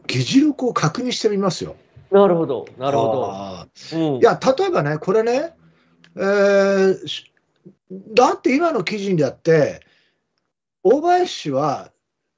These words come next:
Speaker 1: 所管する河野太郎大臣に辞任届を提出したわけでしょ？だから、
Speaker 2: そうです。
Speaker 1: だったら所管だってことで、で、所管なのに所管外だという答弁をした場合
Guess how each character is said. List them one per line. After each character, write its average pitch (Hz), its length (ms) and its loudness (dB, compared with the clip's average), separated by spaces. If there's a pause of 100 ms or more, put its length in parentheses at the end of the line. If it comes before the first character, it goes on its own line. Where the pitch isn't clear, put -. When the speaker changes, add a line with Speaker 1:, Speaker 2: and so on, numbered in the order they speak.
Speaker 1:
所 208 160 -4
管 320 260 -6
す 302 140 -6
る 294 100 -2
河 349 300 0
野 262 80 -2
太 233 180 2
郎 226 140 4
大 233 260 4
臣 156 220 -4
に 156 380 -2 (520)
辞 147 140 0
任 277 200 -2
届 240 400 0
を 214 240 4 (100)
提 190 180 2
出 202 160 -10
し - 60 -14
た 214 100 -8
わ 208 120 -8
け 156 60 -8
で 90 100 -12
し - 100 -18
ょ？ 131 200 -18 (120)
だ 220 120 -2
か 247 140 -2
ら、 220 100 4
Speaker 2:
そ 220 60 4
う - 40 0
で - 80 -6
す。 262 40 4
Speaker 1:
だ - 20 2
っ - 60 -16
た 185 100 -4
ら - 80 -6
所 147 180 -4
管 220 220 -8
だ 233 100 -2
っ 226 60 -8
て - 80 -10
こ 139 140 -12
と - 120 -8
で、 131 360 -4 (580)
で、 214 400 4 (1700)
所 - 260 -4
管 339 260 -4
な 359 160 0
の 339 80 -4
に 190 100 -2
所 214 160 -6
管 330 300 -4
外 240 200 6
だ 240 140 4
と 180 100 -2
い 135 40 2
う 131 60 -2
答 240 240 2
弁 160 160 2
を 98 60 -10
し - 100 -14
た 160 140 0
場 160 280 2
合 160 40 4